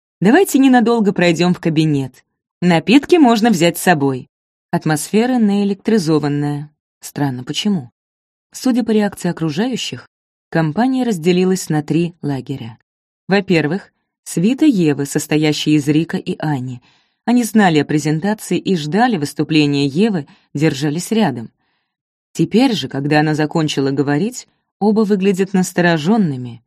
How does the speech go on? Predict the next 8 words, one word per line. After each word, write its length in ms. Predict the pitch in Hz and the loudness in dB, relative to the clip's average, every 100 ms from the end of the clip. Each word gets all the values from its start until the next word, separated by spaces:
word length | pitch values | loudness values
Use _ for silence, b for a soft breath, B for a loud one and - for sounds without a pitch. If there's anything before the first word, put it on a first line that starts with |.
| _ 139 | _ -2
готовыми 580 | 139 - 233 226 208 | -2 0 0 2 2
к 120 | 170 151 | 0 -2
бою. 460 | 135 127 123 117 _ _ _ _ _ _ _ _ _ _ _ | -4 -6 -8 -14 _ _ _ _ _ _ _ _ _ _ _
Во 100 | 180 | -2
второй 380 | 185 208 226 285 | 0 0 4 4
лагерь, 380 | 233 143 123 123 | 4 -2 -6 -12
золотую 460 | 123 151 160 156 151 | -4 0 0 2 0
середину, 720 | - 151 147 143 247 190 | 2 2 4 2 0 0